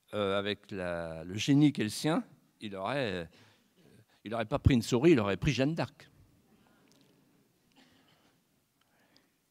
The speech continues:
Et Chirac me coupe et il dit, euh, « Non, non, non, non, les, nous, la France, on n'a pas les technologies. »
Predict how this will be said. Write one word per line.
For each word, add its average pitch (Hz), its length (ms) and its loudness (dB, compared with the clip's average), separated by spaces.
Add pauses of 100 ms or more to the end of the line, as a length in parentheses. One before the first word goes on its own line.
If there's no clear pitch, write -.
(580)
Et 123 260 -2 (440)
Chirac - 560 -4 (220)
me 113 120 -4
coupe 185 400 -4 (160)
et 104 140 -4
il 101 60 -6
dit, 139 300 -2 (480)
euh, « 101 300 -6
Non, 151 120 2
non, 156 120 2
non, 151 160 4
non, 143 160 4
les, 117 260 2 (120)
nous, 151 200 6
la 131 120 6
France, - 300 -2
on 127 40 -2
n'a 127 140 2
pas 160 180 2
les 143 100 2
technologies. » 101 920 -8